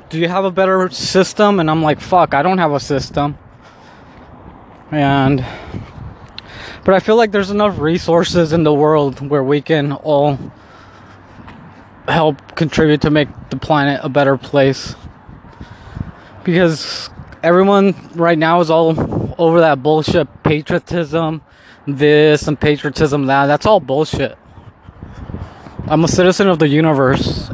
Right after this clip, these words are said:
and that's it. I don't believe in your bullshit patriotism. But again, that's part of the game people are playing, so you gotta play it.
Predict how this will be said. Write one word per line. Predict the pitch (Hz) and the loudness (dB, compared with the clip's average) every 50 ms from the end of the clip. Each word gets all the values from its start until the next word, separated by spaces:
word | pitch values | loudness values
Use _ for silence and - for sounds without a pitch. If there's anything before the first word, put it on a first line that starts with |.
| - | -6
and | - 160 143 135 131 135 131 131 | -4 -2 -2 0 0 0 2 2
that's | 135 135 - - 147 | 0 0 0 0 2
it. | 147 139 139 - - - - - - - - - - - - - - - - - - - - - - - - - - - - - | 2 2 0 -2 -6 -14 -16 -14 -12 -12 -10 -12 -12 -12 -14 -18 -20 -20 -20 -14 -12 -12 -10 -10 -10 -12 -12 -12 -12 -12 -6 -4
I | 151 | 0
don't | 151 156 165 147 | 0 2 2 2
believe | 160 151 147 151 156 151 | 4 4 4 4 4 4
in | 156 156 | 4 2
your | 143 147 | 2 2
bullshit | 143 135 139 147 143 - - 151 123 - | 2 2 0 0 0 0 0 -2 0 2
patriotism. | - 165 147 151 160 147 - - 151 143 135 135 143 147 - - - - - - - - - - - - - - - - - - - - - - - - - - - - - - - - - - - - - - - - - - - - - - - - - - - - - - - - - - - - - - - - - - - - - - - - - - - - - - - - - - - - - - - - - - | 0 0 0 0 -4 -6 -6 -6 -6 -4 -4 -4 -4 -6 -8 -10 -14 -14 -18 -18 -20 -18 -18 -16 -16 -16 -18 -20 -20 -18 -16 -10 -8 -8 -8 -8 -12 -16 -14 -8 -6 -4 -4 -4 -4 -8 -6 -2 -2 0 0 -2 -4 -10 -14 -16 -14 -14 -14 -14 -16 -16 -14 -12 -12 -12 -10 -10 -8 -8 -6 -6 -6 -6 -8 -8 -10 -12 -12 -10 -10 -10 -8 -8 -10 -12 -14 -16 -20 -20 -20 -20 -18 -18 -16 -16 -16 -14 -14 -16 -16 -14 -4 0
But | 156 156 160 156 - | 2 4 4 2 2
again, | 160 151 143 156 147 143 143 | 0 0 0 2 2 4 2
that's | 147 - - - | 2 0 0 -2
part | - 165 160 151 | -2 0 0 0
of | |
the | 143 151 | 0 -2
game | 127 143 147 151 143 135 | -2 -2 -2 -2 -4 -4
people | - 151 135 151 | -6 -4 -2 -2
are | 139 - | -2 -2
playing, | - - 160 147 143 143 139 139 | -2 -2 -2 -2 -2 -2 -4 -6
so | 135 - - 143 135 131 131 131 | -8 -6 -4 -2 -2 0 0 0
you | 127 123 | 0 2
gotta | 143 139 135 | 2 2 2
play | 123 - - 143 139 139 | 0 0 0 0 2 2
it. | 135 139 | 0 -4